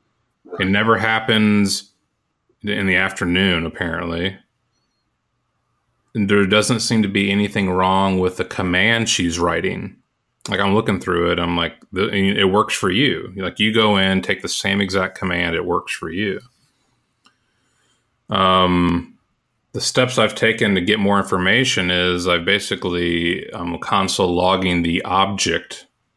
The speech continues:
in, like, for when someone sends a command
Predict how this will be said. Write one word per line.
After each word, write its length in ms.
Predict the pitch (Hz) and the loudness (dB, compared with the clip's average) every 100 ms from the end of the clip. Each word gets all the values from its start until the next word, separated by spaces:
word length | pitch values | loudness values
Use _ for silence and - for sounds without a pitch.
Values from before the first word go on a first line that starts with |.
| _ _ _ _ _ - | _ _ _ _ _ -2
in, 400 | 98 98 95 - | 2 2 0 -4
like, 220 | 90 90 | -4 -4
for 480 | - 95 90 90 92 | -2 0 2 2 0
when 160 | 90 | -2
someone 580 | 87 110 113 107 104 101 _ _ _ - | 0 2 4 4 2 -2 _ _ _ -6
sends 340 | - 107 101 | 0 2 2
a 100 | 98 | 0
command 840 | - 104 95 95 98 95 95 92 | 0 -2 2 2 2 0 0 -2